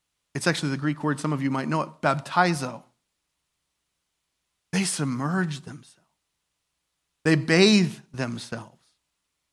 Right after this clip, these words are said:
They purify themselves entirely. In fact, the, the tense of the word is baptisentai. They purify themselves entirely,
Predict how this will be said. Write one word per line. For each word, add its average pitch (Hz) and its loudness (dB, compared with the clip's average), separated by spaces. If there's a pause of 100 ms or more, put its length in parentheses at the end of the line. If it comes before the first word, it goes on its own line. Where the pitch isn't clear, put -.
(240)
They 156 6 (240)
purify 214 4
themselves 160 0
entirely. 139 2
In 117 -4
fact, 135 -2
the, 127 -2
the 127 -6
tense 165 0
of 143 -6
the 135 -2
word 123 -2
is 120 -8
baptisentai. 139 -4 (300)
They 135 2
purify 185 2
themselves 147 -2
entirely, 127 -10